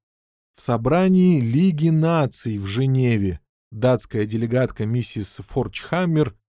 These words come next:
втянула имя Арбакла в дискуссию об интернациональном белом рабстве.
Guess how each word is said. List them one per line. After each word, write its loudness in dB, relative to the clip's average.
втянула 4
имя 0
Арбакла 0
в -2
дискуссию -2
об -4
интернациональном 0
белом -2
рабстве. -6